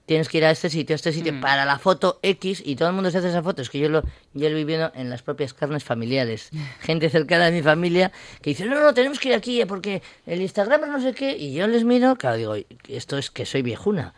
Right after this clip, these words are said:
Speaker 2: <laughs>
Speaker 1: Pero más allá de que es viejuna, dices, "¿Dónde queda el encanto del viajero de descubrir, fíjate qué rincón más bonito aquí, ¿no?". Y yo lo que, cuando digo lo de, de qué huimos, me refiero a lo siguiente, porque a-, aunque lo que voy a decir es una obviedad y parece una tontería,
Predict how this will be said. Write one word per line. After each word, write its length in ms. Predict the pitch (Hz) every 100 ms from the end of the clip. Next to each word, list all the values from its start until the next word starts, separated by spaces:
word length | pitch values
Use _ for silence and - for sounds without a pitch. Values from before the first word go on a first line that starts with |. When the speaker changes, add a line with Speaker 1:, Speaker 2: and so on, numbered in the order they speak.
| -
Speaker 2:
<laughs> 260 | 185 147 123
Speaker 1:
Pero 220 | 147 147
más 120 | 220
allá 120 | 269 269
de 60 |
que 80 | 240
es 80 | 254
viejuna, 300 | 240 247 254
dices, 200 | 160 156
"¿Dónde 220 | 233 247
queda 160 | 240 226
el 60 |
encanto 360 | 190 175 208 208
del 140 | 202
viajero 520 | 185 180 208 185 175 202 _ _
de 80 | 135
descubrir, 640 | 139 131 143 151 180 180 190 _ _
fíjate 400 | - 165 170 175
qué 300 | 139 175 - _ _ _ _ -
rincón 540 | 156 151 170 165 165 -
más 220 | 165 151
bonito 340 | 143 156 151
aquí, 300 | 135 - 120
¿no?". 200 | 98 113 - - - -
Y 160 | 147 156
yo 100 | 262
lo 100 | 226
que, 180 | 208
cuando 200 | 139 123
digo 240 | 131 175 214
lo 80 | 226
de, 200 | 214 196
de 260 | 156 160
qué 120 | 156
huimos, 360 | 196 202 190 180
me 80 | 151
refiero 300 | 127 170 180
a 20 |
lo 80 | 135
siguiente, 420 | 110 113 131 117
porque 240 | 117 110
a-, 80 | 110
aunque 300 | - 123 110
lo 80 | 117
que 80 | 113
voy 80 | 143
a 20 |
decir 140 | 143
es 80 | 139
una 140 | 151
obviedad 280 | 143 151 151
y 140 | 120 110
parece 220 | 120 143
una 80 | 135
tontería, 520 | 139 131 139 147